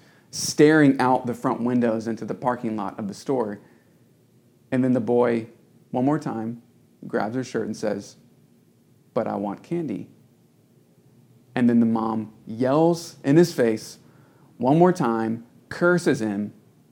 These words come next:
and then starts to walk away. And the little boy trails behind a couple of feet with his head down low. And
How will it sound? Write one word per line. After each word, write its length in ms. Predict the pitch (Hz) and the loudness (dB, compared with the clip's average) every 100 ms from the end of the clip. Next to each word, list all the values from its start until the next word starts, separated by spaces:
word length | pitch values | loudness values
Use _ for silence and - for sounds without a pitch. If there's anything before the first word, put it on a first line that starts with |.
| _ _ _ _ _ - | _ _ _ _ _ -4
and 140 | 127 | 2
then 100 | 117 | 2
starts 300 | 117 120 113 - | 2 0 -4 -4
to 80 | |
walk 260 | 110 110 107 | -4 -4 -4
away. 340 | 107 107 98 - _ _ _ _ _ _ _ _ _ _ | -4 -4 -6 -12 _ _ _ _ _ _ _ _ _ _
And 160 | - 117 | -4 -2
the 60 | |
little 220 | 117 123 127 | 0 0 0
boy 480 | 120 120 120 117 117 _ _ _ _ _ _ _ - | 0 2 0 -2 -8 _ _ _ _ _ _ _ -14
trails 400 | - 120 120 113 | -2 2 2 0
behind 440 | 120 117 113 117 | -4 -4 -2 -4
a 40 | |
couple 360 | 110 113 110 113 | -4 -6 -4 -4
of 100 | 113 | -6
feet 380 | - 107 104 - | -6 -6 -6 -10
with 140 | - 113 | -8 -6
his 140 | 113 | -4
head 240 | - 117 113 | 0 -2 0
down 440 | 117 120 117 117 _ _ _ | -4 -4 -4 -6 _ _ _
low. 440 | - 113 101 101 101 _ _ _ _ _ _ _ _ _ _ _ - - - - _ - | -6 -4 -4 -6 -10 _ _ _ _ _ _ _ _ _ _ _ -20 -20 -20 -20 _ -4
And 340 | 131 123 120 | -2 2 0